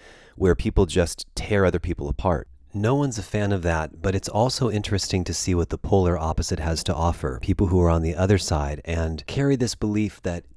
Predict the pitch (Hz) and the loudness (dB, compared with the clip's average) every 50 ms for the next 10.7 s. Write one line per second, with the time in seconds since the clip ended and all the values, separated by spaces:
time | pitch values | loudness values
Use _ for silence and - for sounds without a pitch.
0 | - - 113 139 - - 143 120 - 127 120 113 104 101 113 107 - - 101 98 | -10 -4 -4 -2 -2 0 -2 -2 -2 -2 -2 -2 -2 0 -2 -2 -2 -2 -2 -2
1 | 95 95 95 92 82 80 87 - - 123 135 127 135 123 127 127 120 110 95 85 | -2 -2 -2 -2 -4 -4 -6 -6 -6 -6 -4 -4 -4 -6 -6 -6 -6 -6 -6 -6
2 | 87 95 98 98 92 - - 101 98 92 92 90 82 82 82 85 95 113 131 139 | -4 -4 -4 -4 -4 -6 -4 -4 -2 -2 -2 -2 -4 -6 -6 -6 -4 -4 -4 -4
3 | 135 127 127 117 - 117 113 110 107 104 101 95 - - 92 92 92 90 85 - | -2 -2 -4 -4 -4 -4 -2 -2 -2 -2 -2 -4 -4 -4 -4 -2 -2 -4 -6 -6
4 | - 82 80 78 78 82 90 104 110 113 214 214 104 - 98 98 98 95 92 92 | -6 -6 -6 -4 -4 -4 -2 -2 -2 0 0 0 -2 -2 -2 -2 -2 -2 -2 -2
5 | 90 82 92 85 85 85 82 80 - - 98 87 - 107 80 92 87 82 - - | -2 -2 -2 -2 0 0 -2 -4 -4 -4 -4 -2 -2 -2 -2 0 -2 -2 -2 -4
6 | 82 78 - - - 127 113 123 117 107 - - - 110 95 - - 98 90 82 | -6 -6 -4 -2 -2 -2 0 0 0 -2 -2 -2 -2 -2 -2 -2 -2 -2 -2 -4
7 | - - 78 78 - - 120 123 123 123 117 117 110 110 110 107 104 90 80 80 | -4 -4 -4 -4 -2 -2 0 0 2 2 2 2 2 0 0 0 0 0 -2 -4
8 | 76 - - 131 131 117 117 110 107 101 101 98 98 95 87 85 - - - - | -6 -4 -2 0 2 2 2 2 2 2 2 0 0 0 -2 -2 -4 -4 -4 -4
9 | 120 117 98 101 98 98 95 95 92 95 92 82 87 98 101 - - - 92 82 | -4 -4 -4 -2 -2 -2 0 0 0 -2 -2 -2 -2 -2 -2 -2 -4 -4 -4 -4
10 | 87 76 76 92 95 90 80 78 65 50 - - - - | -4 -6 -4 -2 -2 -2 -2 -4 -6 -6 -10 -12 -12 -14